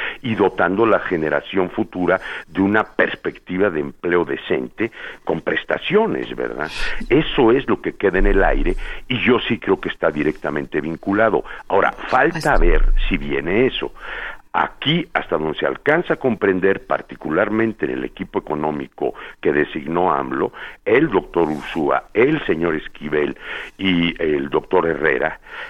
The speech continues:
Speaker 1: francamente no se aprecia eso.
Speaker 2: To-, todavía no lo ve.
Speaker 1: N-, no,
Speaker 2: Un
Speaker 1: n-, no se ve, y lo que se ve más bien, hasta el agarrón ahora del aeropuerto,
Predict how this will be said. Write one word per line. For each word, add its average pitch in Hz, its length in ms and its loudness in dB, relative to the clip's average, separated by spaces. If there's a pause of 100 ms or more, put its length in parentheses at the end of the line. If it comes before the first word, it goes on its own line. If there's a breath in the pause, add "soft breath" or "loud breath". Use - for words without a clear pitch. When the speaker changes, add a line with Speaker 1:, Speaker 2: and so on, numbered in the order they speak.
(140 loud breath)
Speaker 1:
francamente 120 1120 0
no 95 340 0 (100)
se 98 80 2
aprecia 73 720 -2
eso. - 400 -12 (260)
Speaker 2:
To-, 175 200 0 (200)
todavía 190 440 4
no 185 160 6
lo 165 120 4
ve. 156 200 2 (500 loud breath)
Speaker 1:
N-, 107 300 4
no, 107 300 4
Speaker 2:
Un - 140 0
Speaker 1:
n-, 127 180 6 (120)
no 120 240 6
se 190 220 6
ve, 147 160 8
y 165 120 2
lo 123 240 4
que 107 140 2
se 104 220 4
ve 120 160 6
más 165 360 2
bien, 123 440 4 (360 loud breath)
hasta 80 520 4
el 73 160 4
agarrón 73 580 4
ahora 87 280 4
del 73 140 4
aeropuerto, 73 760 0